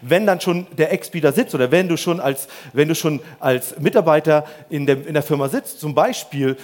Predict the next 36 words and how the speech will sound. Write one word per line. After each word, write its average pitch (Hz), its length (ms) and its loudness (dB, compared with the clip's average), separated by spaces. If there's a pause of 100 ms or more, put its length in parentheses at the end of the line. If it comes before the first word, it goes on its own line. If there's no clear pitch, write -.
(160)
wenn 156 140 2
du 151 220 -4 (140)
Reisen 185 360 0
verkaufst, 170 680 -2 (260)
dann, 156 160 0
dass 151 140 0
du, 175 240 -4
als 156 160 0
du 170 100 -8
anfängst, 143 640 -4 (260)
eine 147 120 -6
geile 220 260 4
Bedarfsermittlung 135 680 0
zu - 120 -14
machen, 131 240 -4
die 139 80 -8
Bilder 233 340 0
zaubert 131 440 0 (200)
und 139 300 -4
dann 196 240 0 (180)
bei 151 160 4
den 160 140 -6
Terminen, 175 560 -2
die 160 80 -8
du 156 80 -6
mit 151 140 -4
deinen 139 200 2
Kunden 151 300 -6
machst, 190 340 -2
direkt 170 260 0
zu 165 80 -12
verkaufen. 139 480 -2 (220)
Das 131 200 -2
wäre 135 180 2
am 143 100 -2
schlausten. - 560 -2